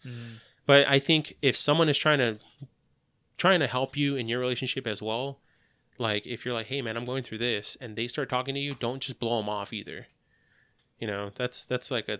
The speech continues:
Speaker 2: a thing on therapy, 'cause therapy can be with a professional, it can be with your friend, it could be with a freaking pet, and you're just talking it out, and you start self-realizing this, like, "Holy shit, I, I need to change on stuff."
Speaker 1: Mm-hmm.
Speaker 2: And I think that's what, I don't know, I can't say specifically for my wife, but,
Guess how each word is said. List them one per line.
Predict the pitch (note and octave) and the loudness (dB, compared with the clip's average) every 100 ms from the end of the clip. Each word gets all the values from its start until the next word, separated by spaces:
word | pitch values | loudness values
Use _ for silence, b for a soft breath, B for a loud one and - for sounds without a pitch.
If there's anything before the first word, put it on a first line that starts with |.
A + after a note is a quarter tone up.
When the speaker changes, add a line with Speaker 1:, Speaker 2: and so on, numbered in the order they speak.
| - | -8
Speaker 2:
a | B2 | -6
thing | A#2+ A2 | -4 -4
on | G2 | -4
therapy, | - A#2+ G#2+ G#2+ | -2 0 0 -6
'cause | A2+ - | -8 -4
therapy | C#3 C#3 C#3+ | 0 0 -2
can | - A2+ | -6 -4
be | A2 A2 | -4 -4
with | G#2 A2 | -6 -6
a | |
professional, | G#2+ - D3 C#3 - C3 | -8 -4 -4 -2 -2 -4
it | A#2 | -4
can | A#2 | -4
be | G#2+ G#2 | -6 -4
with | G#2+ G#2 | -6 -6
your | G#2 | -12
friend, | - C#3 C3+ C3 | -6 -4 -4 -4
it | A#2+ | -10
could | |
be | A2 | -10
with | G#2 F#2+ | -10 -12
a | |
freaking | - B2+ - | -10 -12 -12
pet, | - B2+ C3 | -4 -2 -2
and | A#2+ | -6
you're | G#2+ | -8
just | A2 - | -8 -4
talking | A2+ A#2+ G#2+ | -4 -4 -4
it | G#2+ | -2
out, | A#2 | -4
and | A2 | -4
you | G#2 | -6
start | - B2 G#2+ - | -4 -4 -6 -6
self-realizing | A#2 A2 - A2+ A2+ B2 B2+ B2 | -4 -4 -4 -2 -2 -4 -4 -6
this, | A2+ - | -4 -4
like, | G#2 - B B B B - | -6 -10 B B B B -4
"Holy | C3+ | -2
shit, | A2+ C#3 A2+ - A#2+ A2+ | 0 2 0 -2 -14 -8
I, | A#2 B2+ | -6 0
I | A#2+ | 2
need | C3 A#2 | 2 0
to | A2 | 0
change | - B2 A2 | 0 -2 -4
on | G2+ G2+ | -6 -4
stuff." | F#2+ D#2 - _ B B2 | -6 -6 -12 _ B -12
Speaker 1:
Mm-hmm. | A#2 A#2 A2+ | -12 -10 0
Speaker 2:
And | A#2 | 4
I | A2+ | 4
think | - C3+ A#2+ | 2 -2 0
that's | A2+ A2+ - | 2 2 0
what, | B2 A2+ - _ _ _ _ | 0 -2 -4 _ _ _ _
I | B2+ | -2
don't | C3+ | -2
know, | B2 A2+ G#2 G#2 - | 0 -2 -4 -8 -14
I | C#3 | -2
can't | - G#2+ | 0 2
say | - A2+ G#2+ - | 2 2 2 -4
specifically | - - A#2+ A#2+ A#2 | -10 -2 0 0 0
for | A2 G#2 F#2+ G2 - G#2 | 0 0 -2 -4 -10 -8
my | G2 | 0
wife, | D#3+ B2+ A#2 - | 2 2 -2 0
but, | G#2 | 0